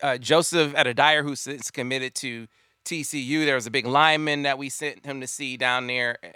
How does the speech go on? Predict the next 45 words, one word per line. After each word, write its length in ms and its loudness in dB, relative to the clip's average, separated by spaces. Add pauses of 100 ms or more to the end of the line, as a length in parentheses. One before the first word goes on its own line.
uh, 260 0
offensive 340 0
lineman 260 0
in 80 -4
the 60 -4
Arlington 440 -4
area, 400 -4 (360)
and 140 -6
then 120 4 (120)
an, 80 -2
a 200 2
five-star 640 2
kid, 340 -10
Jordan 300 -8
Renaud, 400 -4 (460)
they 60 0
went 180 -6
to, 140 -10
in, 340 4
in 140 0
the 80 2
twenty-three 540 0
class 300 0
that 80 -8
we 120 -10
sent 260 -4
him 140 -4
to 60 -8
see 160 -6
as 100 -6
well. 180 0 (240)
Tanaha 880 0 (580)
is, 260 -2
like, 280 0
two 300 0
hours 480 4
outside 540 0
of 260 -8 (320)
Dallas. 760 -8 (420)
Like, 220 -2
it's, 180 2
it's 140 -2
a 100 6
hump, 380 4
man. 420 0